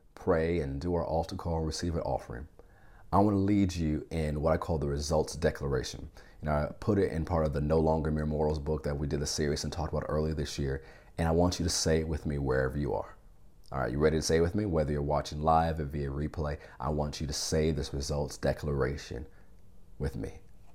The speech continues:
'Cause remember, number five, we're expecting God results. Number, say it with me. You ready? Come on, put it in the chat. If you're watching somebody, put it in the chat. Say, "I'm ready." You ready? Go ahead, put it in the chat. You say, "I'm ready." Put it in the chat. Say, "I'm ready.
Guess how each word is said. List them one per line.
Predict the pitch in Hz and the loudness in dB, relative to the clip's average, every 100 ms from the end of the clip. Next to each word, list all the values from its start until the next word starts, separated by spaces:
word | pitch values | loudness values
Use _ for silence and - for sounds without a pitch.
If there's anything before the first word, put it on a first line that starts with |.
| - | -16
'Cause | - 80 | -6 0
remember, | 78 87 73 | 4 4 2
number | 67 76 | 0 0
five, | - 85 69 | 4 4 4
we're | 65 | 0
expecting | 64 - - 80 - 80 85 | -2 -2 2 2 0 -6 -4
God | 71 64 65 60 | 0 2 0 -4
results. | 67 55 - - - - - - - - - | -6 -6 -8 -12 -18 -20 -20 -20 -20 -20 -10
Number, | 78 82 82 - - - - | -2 0 0 -6 -18 -20 -14
say | - 90 | 2 6
it | 87 | 6
with | 90 | 4
me. | 110 98 | 2 2
You | 76 | 6
ready? | 82 131 - - - - - | 6 6 0 -12 -20 -20 -14
Come | - 90 | -2 -2
on, | |
put | - 87 | 0 2
it | |
in | |
the | 101 | 2
chat. | - 87 | 2 2
If | |
you're | 73 | 2
watching | 76 76 | 2 2
somebody, | - 80 | 2 0
put | 87 | 0
it | |
in | 85 | -2
the | |
chat. | 78 65 | -2 -2
Say, | 73 | -2
"I'm | 73 82 | 0 0
ready." | 65 71 - - - | -2 -4 -18 -14 -4
You | 76 | 2
ready? | 85 101 | 2 4
Go | 98 | 2
ahead, | 78 | 2
put | 90 | 2
it | |
in | 98 | 2
the | 101 | 2
chat. | 135 101 - - - - | 2 0 -4 -18 -20 -16
You | 76 | -12
say, | 78 82 | -4 0
"I'm | 82 92 | 2 4
ready." | 110 73 | 4 4
Put | - 78 | -2 -4
it | |
in | |
the | 85 | -2
chat. | - 101 - | 0 -2 -2
Say, | - | -4
"I'm | 82 | 2
ready. | 107 107 98 | 4 4 0